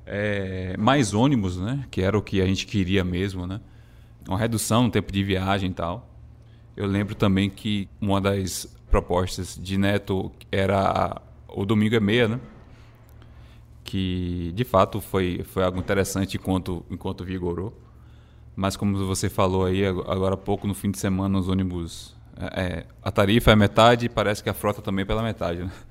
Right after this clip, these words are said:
Ou até menos que a metade, né? Porque demora pra caramba os ôni-, os ônibus é, aos fins de semana.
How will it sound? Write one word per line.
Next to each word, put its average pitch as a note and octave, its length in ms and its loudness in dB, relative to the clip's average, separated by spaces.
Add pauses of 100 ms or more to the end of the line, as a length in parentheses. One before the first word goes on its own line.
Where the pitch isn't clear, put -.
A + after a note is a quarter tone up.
(140)
Ou G2+ 80 4
até G#2+ 160 4
menos G#2 240 6
que - 80 0
a - 20 4
metade, F#2 400 0
né? F#2 100 -8
Porque - 280 -10
demora F#2 320 -2
pra F#2+ 140 -8
caramba F#2 480 -6
os F2 100 -8
ôni-, F2+ 220 -10 (360)
os F2 180 -6
ônibus F2 440 -6 (800)
é, F#2 400 0
aos G2 180 0
fins F#2 160 -4
de - 60 -10
semana. A#2+ 400 0